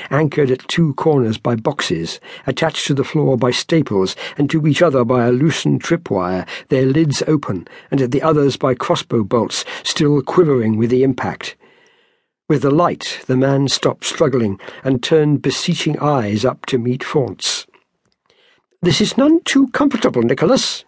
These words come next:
he said, "and how that left-hand bolt missed my head, I'll never know. It parted my hair." Faunt was sitting at the end of the bed, feet folded in front of him, knees raised. He looked like a homicidal schoolboy.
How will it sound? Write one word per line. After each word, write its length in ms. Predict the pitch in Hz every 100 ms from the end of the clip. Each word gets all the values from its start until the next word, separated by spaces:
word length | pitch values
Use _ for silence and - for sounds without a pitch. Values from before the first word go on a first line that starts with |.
| _
he 120 | - -
said, 400 | - 110 131 - - - - _ _
"and 260 | 165 180 -
how 140 | 254
that 260 | 294 247 226
left-hand 540 | 214 226 - 202 151
bolt 280 | - 220 240
missed 360 | 117 196 - -
my 140 | 196
head, 260 | 170 233 277
I'll 220 | 240 214
never 280 | 180 254 214
know. 400 | 190 214 - - - - -
It 180 | - 277
parted 400 | - 226 156 175
my 120 | 220
hair." 580 | 285 - 339 311 - - - _ _ _ _ _ _ _ _ _ _ _ -
Faunt 380 | 175 117 -
was 140 | - 117
sitting 260 | 143 185
at 80 | 147
the 140 | 139 127
end 120 | 123
of 100 | 104
the 100 | 104 117
bed, 300 | 120 80 71 - -
feet 380 | - 175 139 -
folded 560 | - 156 131 107 101
in 140 | 104 110
front 240 | 131 110
of 80 | 90
him, 240 | 82 78 - _
knees 440 | 139 143 107 90 113
raised. 520 | 120 104 85 - - _ _ - _
He 140 | - -
looked 260 | 180 147
like 160 | 139 117
a 60 | 120
homicidal 560 | - 123 - 107 110
schoolboy. 720 | 113 - 170 143 107 90 82